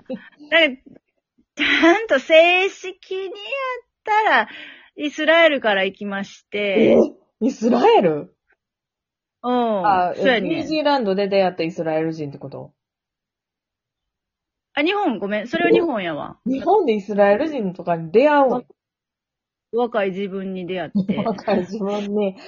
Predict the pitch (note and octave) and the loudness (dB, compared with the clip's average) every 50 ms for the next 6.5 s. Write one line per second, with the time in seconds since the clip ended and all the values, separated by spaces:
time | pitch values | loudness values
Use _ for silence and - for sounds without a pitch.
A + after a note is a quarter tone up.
0 | - - - - _ _ - G#3 G#3+ G3+ - B3 C#4 - B3 G#3+ G#3 G#3+ G#3+ G#3 | -20 -20 -20 -20 _ _ -8 -8 -6 -6 -6 -6 -4 -6 -6 -8 -8 -8 -6 -6
1 | F#3+ F3 F3+ G3 G#3 G#3+ A3 A3 G#3+ G#3+ G3+ F3 D3 C#3+ C#3+ _ _ _ _ _ | -6 -4 -4 -4 -4 -4 -6 -8 -8 -8 -8 -10 -10 -12 -16 _ _ _ _ _
2 | _ _ _ _ _ _ _ _ _ _ _ _ _ _ _ F#3 A3 - A#3+ - | _ _ _ _ _ _ _ _ _ _ _ _ _ _ _ -8 -4 -2 -2 -2
3 | - C4+ D#4 F#3 F4 D4+ G3+ F#3+ G3 G3+ G3+ A3 C4+ E4+ F4+ D#4+ A#3+ A#3 G#3+ G3 | -2 -2 0 0 0 0 0 0 0 0 2 2 0 0 0 -2 -2 -2 -2 -2
4 | G#3 G3 F3+ - C#3+ E3 D#3+ - - _ _ _ _ _ _ _ _ _ _ _ | -4 -6 -8 -8 -10 -12 -12 -14 -18 _ _ _ _ _ _ _ _ _ _ _
5 | _ _ _ _ _ - F#3 G#3+ F#3 G#3 G#3+ G3+ G#3+ A#3+ C4+ C#4+ C#4+ C#4+ C#4 C#4 | _ _ _ _ _ -12 -8 -6 -4 -4 -4 -4 -4 -2 -2 -2 -2 0 -2 -2
6 | C#4 C#4 C4+ C4+ C4+ C4+ C#4+ D4 C#4+ C4+ | -2 -2 -2 -2 -4 -2 -2 -2 -2 -2